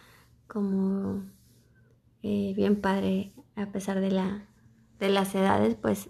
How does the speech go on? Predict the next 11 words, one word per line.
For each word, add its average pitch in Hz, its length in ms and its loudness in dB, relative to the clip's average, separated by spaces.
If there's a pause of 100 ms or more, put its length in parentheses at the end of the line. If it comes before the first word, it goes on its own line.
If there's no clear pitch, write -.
(100)
se - 120 -4
entienden 190 540 4
a 185 100 -2
través 185 360 -2
del, 180 440 0
del 196 200 2
arte, 262 320 -2
que 220 100 -10
es - 100 -8
el 196 160 -4
cine. 247 300 4